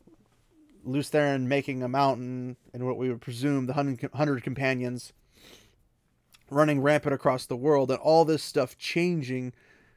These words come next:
is due to these people, assu-, pre-, presumably people, um, basically just going berserk everywhere. So it literally just terraforms the planet, basically, and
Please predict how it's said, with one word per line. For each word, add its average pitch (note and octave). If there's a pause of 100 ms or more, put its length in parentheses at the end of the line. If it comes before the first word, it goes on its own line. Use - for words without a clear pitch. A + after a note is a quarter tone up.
(180)
is C3+
due C3 (180)
to -
these C3 (800)
people, C3 (480)
assu-, -
pre-, C3
presumably C#3
people, D3 (400)
um, B2+ (1120)
basically C3+
just A#2+
going A#2+
berserk A#2+
everywhere. C#2+ (760)
So D3+
it F#3
literally F3
just B2
terraforms C#3
the B2+
planet, C3+
basically, A2+ (600)
and B2